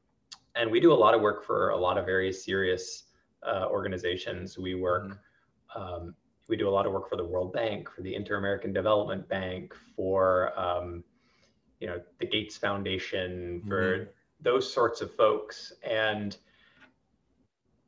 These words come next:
Speaker 1: that's where I see that objection more. But actually, each
Speaker 2: Yeah.
Speaker 1: one of these organizations uses animation all the time.
Speaker 2: Yeah.
Speaker 1: Um, typically, it's in, it's in an explainer format, right? So
Speaker 2: Mm-hmm.
Speaker 1: it's, it's typically a one to three minute video that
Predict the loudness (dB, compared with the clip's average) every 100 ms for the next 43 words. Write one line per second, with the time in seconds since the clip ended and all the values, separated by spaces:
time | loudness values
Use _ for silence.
0 | _ _ _ _ 6 6 8 10 10 10
1 | 10 8 10 8 8 0 4 6 8 6
2 | 4 4 6 6 2 -14 _ -4 -2 2
3 | 2 2 2 4 6 6 2 4 4 2
4 | 0 -4 0 0 0 -2 0 -2 -2 0
5 | 0 0 -2 -4 -2 -2 -4 -8 -12 -2
6 | 0 0 -4 _ _ _ _ _ _ _
7 | 0 4 6 8 6 4 2 2 -2 -2
8 | 0 0 -2 -4 -4 0 0 2 0 2
9 | 0 -2 0 6 6 6 2 2 2 -2
10 | -6 0 2 4 4 6 6 6 6 6
11 | 2 0 0 2 2 2 4 6 10 12
12 | 10 8 4 -4